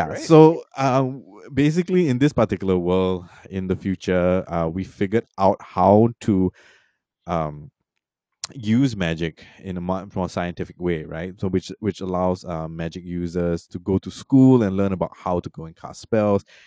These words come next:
Speaker 1: create spells, counter spells, and all of that. Uh, so the Irregular, basically, is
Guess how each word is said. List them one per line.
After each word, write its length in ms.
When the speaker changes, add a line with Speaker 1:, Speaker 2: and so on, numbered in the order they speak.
Speaker 1:
create 340
spells, 320
counter 280
spells, 260
and 100
all 120
of 120
that. 200
Uh, 140
so 160
the 200
Irregular, 800
basically, 640
is 460